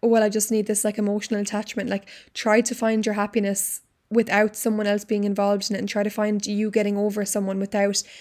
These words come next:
needing someone else to fill that gap or replace them or having sex and things like that. Like, you,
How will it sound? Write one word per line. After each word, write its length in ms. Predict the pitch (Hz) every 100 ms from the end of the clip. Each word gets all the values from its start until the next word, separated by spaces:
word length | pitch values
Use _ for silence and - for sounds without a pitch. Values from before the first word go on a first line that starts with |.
| -
needing 320 | 214 220 214 214
someone 260 | 214 208
else 180 | 202 202
to 80 | 214
fill 220 | - 208
that 180 | 196 196
gap 280 | 208 196 208
or 120 | 202
replace 380 | 196 208 208 -
them 280 | 202 185 185
or 160 | - - - - - _ _
having 280 | 196 220 214
sex 420 | 196 214 202 -
and 100 | 202
things 200 | 202 208
like 120 | 202 202
that. 140 | 196
Like, 140 | 196
you, 120 | -